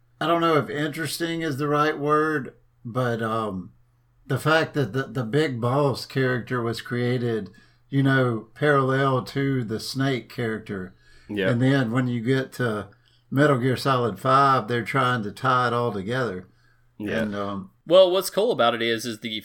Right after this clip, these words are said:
Speaker 3: there's, um, there's eleven titles, basically, of the game, and five of 'em are considered prequels, and they're sequ-, uh, they're centered around on Big Boss.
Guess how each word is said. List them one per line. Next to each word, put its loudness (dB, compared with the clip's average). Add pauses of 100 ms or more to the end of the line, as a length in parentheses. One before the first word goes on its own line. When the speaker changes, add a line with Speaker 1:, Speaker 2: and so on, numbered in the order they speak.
(120)
Speaker 3:
there's, -4
um, -2 (280)
there's -2
eleven 2
titles, 0
basically, -6
of -4
the -12
game, -6 (360)
and -2
five 2
of 2
'em -4
are -2 (120)
considered -8
prequels, -4 (220)
and -8
they're -2
sequ-, -8
uh, -2
they're -4
centered -2
around -2
on -4
Big -2
Boss. -2